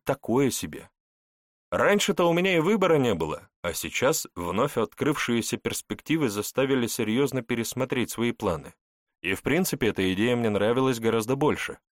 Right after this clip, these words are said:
Всё так, кто бы что ни говорил, не стоит недооценивать силу документов.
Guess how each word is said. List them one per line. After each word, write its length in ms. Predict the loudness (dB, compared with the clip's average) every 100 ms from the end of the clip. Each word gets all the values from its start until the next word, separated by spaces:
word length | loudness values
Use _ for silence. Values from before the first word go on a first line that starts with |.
| _ _ _
Всё 280 | -6 2 2
так, 520 | 4 4 4 0 -10 _
кто 300 | -20 0 2
бы 120 | 4
что 280 | 2 2 2
ни 160 | 2 2
говорил, 580 | 2 4 4 4 2 -2 _
не 200 | -8 -4
стоит 420 | -4 0 2 2 0
недооценивать 800 | 0 2 2 0 0 2 0 -2
силу 380 | -4 -2 -2
документов. 720 | -4 -6 -2 -2 -4 -8 -16